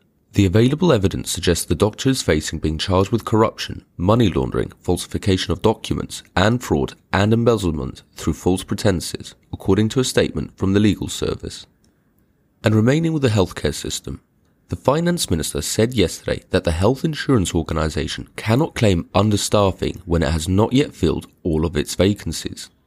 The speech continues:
Amid complaints about understaffing within the H I O, which oversees the General Health Scheme, yesi,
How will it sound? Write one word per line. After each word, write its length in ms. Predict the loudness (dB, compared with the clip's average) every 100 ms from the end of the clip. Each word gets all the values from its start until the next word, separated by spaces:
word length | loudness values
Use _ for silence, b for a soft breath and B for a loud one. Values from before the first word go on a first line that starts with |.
| _ 0
Amid 240 | 2 2
complaints 520 | 0 -2 2 2 0 -2
about 280 | 2 2
understaffing 680 | 2 2 2 0 0 -2 -10 -4
within 280 | 0 2
the 140 | 4 4
H 220 | 2 2
I 200 | 2 4
O, 240 | 2 -2 _
which 180 | -6 2
oversees 480 | 2 2 2 2 2
the 80 | 0
General 320 | 0 2 2
Health 240 | 2 2
Scheme, 400 | 0 -2 -4 -4 -4
yesi, 540 | -2 0 2 2 0